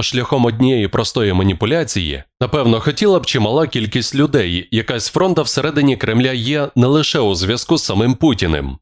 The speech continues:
але і з тим, що стало результатом цієї спецоперації. Вони втратили свої кошти, вони під санкціями, вони позбавлені можливості будь-якого маневру, вони закупорені в Росії.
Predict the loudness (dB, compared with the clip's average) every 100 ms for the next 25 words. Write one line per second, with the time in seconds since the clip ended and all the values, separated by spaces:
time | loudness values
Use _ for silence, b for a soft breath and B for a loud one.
0 | -6 -2 0 0 -2 0 0 0 -2 -4
1 | -2 0 0 0 0 0 -2 0 0 0
2 | -2 -2 -2 -2 -4 -4 -4 -4 -4 -4
3 | -4 -4 -8 _ 0 0 0 -2 0 2
4 | 2 2 0 0 2 0 0 -2 0 0
5 | -2 -4 -2 0 0 0 -2 -2 0 2
6 | 2 0 -4 -2 0 2 2 2 2 0
7 | 0 -2 -2 0 0 0 0 2 2 2
8 | 2 0 -2 -2 0 2 2 0 -2 0
9 | 2 2 2 2 0 0 0 -2